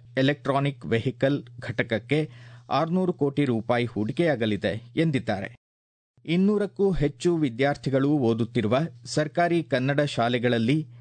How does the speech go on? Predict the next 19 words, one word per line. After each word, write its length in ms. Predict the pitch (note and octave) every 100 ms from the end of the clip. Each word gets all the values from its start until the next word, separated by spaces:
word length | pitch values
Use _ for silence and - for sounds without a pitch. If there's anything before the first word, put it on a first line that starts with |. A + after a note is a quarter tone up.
| -
ಕೃತಕ 400 | D3+ D#3+ F3 D#3+
ಬುದ್ಧಿಮತ್ತೆ 680 | F3+ C3+ A#2+ B2 C#3+ C3+ C3+
ಆಧರಿತ 540 | A2+ G#2+ G#2+ B2 A#2 C3+ D3+ D#3 -
ಸ್ಮಾರ್ಟ್ 520 | - - C#3+ D#3 E3 E3
ತರಗತಿಯನ್ನು 680 | C3 A#2 B2+ C3+ C3 B2 A2
ಆರಂಭಿಸಲು 680 | F#2+ A2+ A#2 A2+ A2 C3 D3+
ಯೋಜಿಸಲಾಗಿದೆ 840 | G2 A2+ D#3+ - C#3+ G#2 G#2 G#2+
ಎಂದು 300 | G2+ G#2 D#3 - - -
ಶಾಲಾ 400 | - D#3 F3 E3+
ಶಿಕ್ಷಣ 480 | D#3+ A#2 - D#3 D3+
ಖಾತೆ 400 | - A2+ - B2
ಸಚಿವ 460 | - G#2+ G#2+ C3+
ಮಧು 360 | C#3+ G2+ G#2 C3
ಬಂಗಾರಪ್ಪ 580 | F#2+ A2 A#2 D3+ - G#2 E2+ -
ತಿಳಿಸಿದ್ದಾರೆ. 640 | D3+ D#3+ - A2 G#2+ G2 - - - -
ಗದಗ್ನಲ್ಲಿ 640 | C#3 D#3 D3 C#3+ C#3 D#3
ಮಾತನಾಡಿದ 560 | D#3 A#2 - B2 A2+ G#2+
ಅವರು, 460 | G#2+ D#2 G#2 D3 E3 - -
ಪ್ರಸಕ್ತ 440 | D3+ - F#3 -